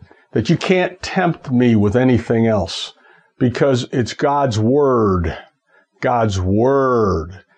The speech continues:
and that's all that matters. So we need to listen to that, think about that, meditate on that. <clears throat>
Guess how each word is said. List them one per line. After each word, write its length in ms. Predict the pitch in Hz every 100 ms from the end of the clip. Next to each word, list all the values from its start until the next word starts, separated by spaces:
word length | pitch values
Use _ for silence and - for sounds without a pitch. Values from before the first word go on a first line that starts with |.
| _
and 100 | -
that's 220 | 113 113 -
all 300 | - 113 107
that 160 | 107
matters. 600 | 101 104 87 82 - - - _ - _ _ _
So 160 | -
we 180 | 143 226
need 200 | 233 196
to 80 | 143
listen 400 | 139 156 - 101
to 140 | -
that, 320 | 98 92 98 - -
think 300 | - 165 175
about 360 | 113 98 92
that, 280 | - 85 113 -
meditate 640 | 110 139 175 - 120 98
on 180 | 90 90
that. 260 | 82 90 107 _ _ -
<clears throat> 240 | 143 107